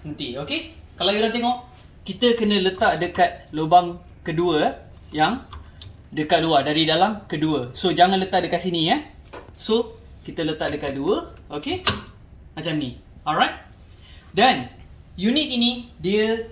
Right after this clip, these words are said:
dummy set. Dummy set, dia tak ada pants press. So, saya akan tunjuk original set dekat mana nak letak pants press punya hanger. Okey,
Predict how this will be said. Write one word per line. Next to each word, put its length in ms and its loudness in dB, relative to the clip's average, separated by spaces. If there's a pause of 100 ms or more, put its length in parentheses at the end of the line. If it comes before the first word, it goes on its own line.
dummy 320 0
set. 400 -8
Dummy 320 2
set, 400 -4
dia 240 0
tak 320 -6
ada 240 -6
pants 240 -6
press. 480 -10 (320)
So, 160 0
saya 320 0
akan 160 -4
tunjuk 480 -6 (240)
original 640 -2
set 400 -6 (240)
dekat 240 -10
mana 320 -4
nak 160 -4
letak 220 -2 (260)
pants 240 -4
press 240 -4
punya 320 -8 (240)
hanger. 240 -10 (2000)
Okey, 480 -2